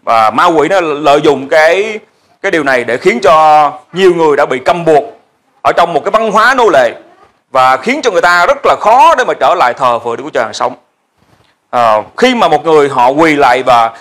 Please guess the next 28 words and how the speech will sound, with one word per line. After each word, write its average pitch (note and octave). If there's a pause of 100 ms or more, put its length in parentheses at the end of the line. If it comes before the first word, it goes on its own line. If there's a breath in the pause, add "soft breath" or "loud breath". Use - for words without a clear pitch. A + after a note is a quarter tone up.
(180 loud breath)
đốt G#3+
nhang A3
cúng B3+
tế C4
cho A3+
người C#3
chết F3+ (220)
thì C#3+
đó E3+
là A#3
hành E3+
động D3
mở D#3+
cửa D#3
cho G#3+
ma F3+
quỷ C#3+
để C3
lừa E3
dối F#3+
và C3+
làm C3
mù C#3+
mắt C3
tâm D3
linh C3+
của D3
họ. G#2